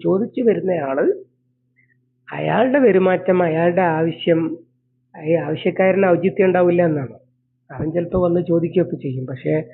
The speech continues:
അപ്പൊ no പറയേണ്ടി വന്നാൽ അവനോട് പുച്ഛം കാണിക്കുകയല്ല വേണ്ടത്. പകരം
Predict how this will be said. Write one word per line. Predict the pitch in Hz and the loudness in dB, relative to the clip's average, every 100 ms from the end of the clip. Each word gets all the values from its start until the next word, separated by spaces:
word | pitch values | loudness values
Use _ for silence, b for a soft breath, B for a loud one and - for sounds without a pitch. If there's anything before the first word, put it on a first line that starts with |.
| B B B B _ _ _ | B B B B _ _ _
അപ്പൊ | - - | -6 0
no | 160 147 180 | 0 2 2
പറയേണ്ടി | 185 175 175 175 | 4 2 4 2
വന്നാൽ | 165 139 151 151 131 - - | 2 0 0 0 -4 -10 -8
അവനോട് | 143 156 185 202 | -2 2 4 2
പുച്ഛം | - 127 170 170 | -2 -4 0 0
കാണിക്കുകയല്ല | 160 156 - 151 135 143 | 0 -2 -2 -4 -2 -8
വേണ്ടത്. | 127 120 - - - 135 | -8 -10 -14 -20 -16 -16
പകരം | 131 135 185 | -10 -4 -4